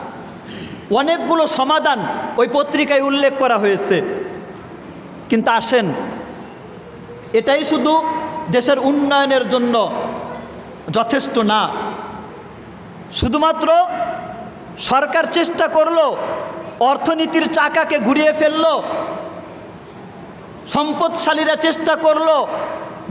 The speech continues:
যুব সমাজের, সু-, যুব সমাজকে কর্মক্ষম, কর্মযোগ্য করে তুললো, এতেই যথেষ্ট না,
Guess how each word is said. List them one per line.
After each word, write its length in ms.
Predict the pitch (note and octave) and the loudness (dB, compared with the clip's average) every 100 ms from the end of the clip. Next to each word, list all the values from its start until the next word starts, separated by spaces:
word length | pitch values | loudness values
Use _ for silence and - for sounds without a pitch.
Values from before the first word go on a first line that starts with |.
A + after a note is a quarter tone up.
| C3+ | -2
যুব 280 | - D4+ D#4 | 0 2 2
সমাজের, 520 | - C#4+ D4+ C#4 D#4 A3+ - - - - - - - - | 2 2 2 4 4 2 -4 -8 -8 -10 -12 -14 -14 -2
সু-, 160 | B3 | 2
যুব 260 | F3 C#4 D#4 | 2 2 2
সমাজকে 680 | C#4+ C#4 D#4+ D#4 E4 C#4 G3+ - - - | 2 2 2 2 4 4 2 -4 -6 -2
কর্মক্ষম, 800 | C4 D4+ D4+ D#4 D4+ - D#4 B3+ - - - C#4+ | 2 2 4 2 2 0 2 0 -4 -6 -4 2
কর্মযোগ্য 800 | D4 D4+ D4+ G#3 D4+ D4+ D4+ D4+ | 2 2 0 2 2 2 2 2
করে 260 | D4 D4+ | 4 4
তুললো, 500 | D4+ D#4 D#4 D#4 B3 - - - - - - | 4 2 4 6 4 0 -4 -4 -6 -4 0
এতেই 280 | B3+ D#4+ D#4+ | 2 4 2
যথেষ্ট 500 | D4 C#4+ D#4+ D#4+ D#4+ | 2 2 0 2 2
না, 320 | D4+ C4 | 2 0